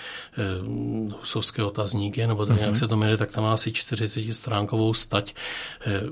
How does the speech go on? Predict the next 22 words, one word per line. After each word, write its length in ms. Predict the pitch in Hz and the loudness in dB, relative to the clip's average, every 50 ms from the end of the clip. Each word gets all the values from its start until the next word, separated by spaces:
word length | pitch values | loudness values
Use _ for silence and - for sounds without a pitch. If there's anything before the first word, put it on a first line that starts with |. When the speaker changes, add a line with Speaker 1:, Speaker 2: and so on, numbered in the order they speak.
| - - - - | -8 -10 -4 4
Speaker 1:
návrhu, 800 | 110 98 98 104 107 107 123 120 110 98 104 104 104 113 139 170 | 6 8 10 10 10 10 8 8 8 10 10 10 12 12 10 10
jak 220 | 165 127 104 104 | 8 6 4 4
by 120 | 107 113 | 4 4
se 140 | 101 131 123 | 4 4 2
to 140 | 110 - 127 | 4 4 4
mohlo 200 | 120 117 123 131 | 4 6 4 4
uskutečňovat. 680 | 117 120 - - - 117 - 120 - - 98 92 - - | 2 0 -2 -2 -2 -2 -2 -2 -2 0 -2 -2 0 0
A 60 | 101 | -2
ten 220 | - - 113 104 104 | 2 2 4 6 6
návrh 360 | 104 104 104 120 135 - 135 | 6 6 6 6 4 4 4
je 100 | 139 127 | 4 4
velice 360 | 117 120 123 120 - - 139 | 4 4 4 4 2 2 2
podobný 500 | - - 123 117 123 117 117 120 123 120 | 0 0 0 2 2 2 4 4 2 4
té 160 | 120 127 123 | 2 0 0
praxi 380 | 120 - 117 113 - - - 139 | 2 0 -2 0 0 0 -2 -2
v 80 | - | -6
Téze, 560 | - - - 113 107 107 104 107 104 107 110 127 | -4 -4 -2 0 0 2 4 4 4 6 4 2
kdy 140 | 123 120 113 | 2 0 0
skutečně 600 | - - - 123 107 - 113 - - - 120 113 | 0 0 -2 -4 -4 -4 -2 -2 -2 0 0 2
lidé 340 | 110 110 110 104 110 113 117 | 2 2 2 2 2 0 0
chodí 280 | - - 113 107 107 110 | -2 -2 -2 -2 -2 -4
tamhle 360 | - 110 110 113 110 113 113 | -4 -4 -2 -2 -2 -4 -4